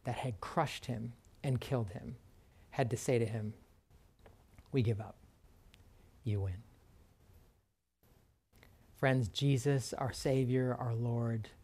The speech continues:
never invites us to do something that he has not done. He invites us to follow him and experience the miracle of what happens when we choose to believe that loving your enemies is the most powerful,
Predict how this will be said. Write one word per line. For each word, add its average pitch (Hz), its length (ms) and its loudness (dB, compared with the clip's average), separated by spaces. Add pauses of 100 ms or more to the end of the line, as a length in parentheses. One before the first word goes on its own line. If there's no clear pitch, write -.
(280)
never 123 360 4
invites 123 580 2
us 120 180 0
to - 140 -2
do 120 180 2
something 120 460 0
that 113 140 0
he 117 380 0
has 127 120 -2
not 117 220 -2
done. 113 200 -2
He 120 120 0
invites 120 560 0
us 135 140 0
to - 120 -4
follow 123 440 2
him 117 340 0
and 131 120 -4
experience 151 840 -2
the 131 80 -2
miracle 120 640 0 (300)
of 113 140 0
what 117 160 2
happens 139 600 -2
when 123 140 2
we 117 100 4
choose 135 420 0
to - 120 -4
believe 113 760 -2 (1120)
that 123 160 -2
loving 131 380 2
your 131 180 2
enemies 117 680 -4 (420)
is 117 140 0
the 120 80 2
most 117 260 0
powerful, 131 760 -2